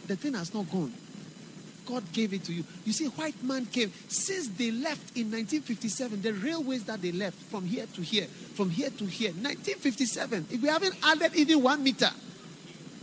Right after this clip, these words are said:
<laughs> Why? Why? Why can't we have a train from Accra to Kumasi, even one meter? We are even destroying the ones they, they left.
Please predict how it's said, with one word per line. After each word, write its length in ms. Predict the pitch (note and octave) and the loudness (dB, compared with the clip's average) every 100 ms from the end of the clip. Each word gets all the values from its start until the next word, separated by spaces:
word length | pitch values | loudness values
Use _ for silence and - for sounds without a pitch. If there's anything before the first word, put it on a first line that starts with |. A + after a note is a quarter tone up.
| - - - - - - - - - - - - - - | -16 -16 -16 -14 -14 -16 -18 -18 -18 -16 -16 -16 4 6
<laughs> 400 | - - A#3+ F3 - - - - - - - - - - - | 8 8 8 6 -8 -14 -14 -14 -14 -14 -16 -16 -16 -4 8
Why? 420 | D5+ D5+ A4+ D4+ - - - - - - - - | 12 12 12 8 -2 -14 -16 -16 -16 -16 -6 10
Why? 420 | D5+ C#5 G#4 A#3+ | 12 12 10 4
Why 160 | G#4 D5+ D#5 | 10 12 12
can't 240 | - A4 - | 10 6 10
we 100 | F#4+ | 10
have 200 | E4+ D#4 | 10 8
a 80 | B3+ | 6
train 240 | - D#4+ | 6 6
from 180 | B3+ A3+ | 6 6
Accra 280 | A3+ A#3+ B3 | 4 2 0
to 120 | G#3+ | 0
Kumasi, 420 | F#3+ G#3+ G#3+ - A4 | 2 4 4 4 8
even 360 | F4 E4 E3+ | 10 8 6
one 360 | D4+ F4 F#4 C4+ | 6 6 6 4
meter? 280 | F4 - - - - - - - - - - - - - - - - - - - - - - | 2 4 -2 -4 -14 -16 -16 -16 -18 -16 -18 -18 -18 -18 -18 -18 -18 -18 -18 -18 -20 -14 -2
We 120 | A3 | 0
are 80 | A3 | 2
even 220 | A#3 C4 | 2 4
destroying 540 | G#3 - - C#4+ C4 | 4 2 0 -2 -2
the 100 | A3 | -2
ones 220 | G3+ A#3 G#3 | -2 -2 -2
they, 100 | G3 | -2
they 180 | F3+ | -2
left. 240 | G3 A#3 | -4 -4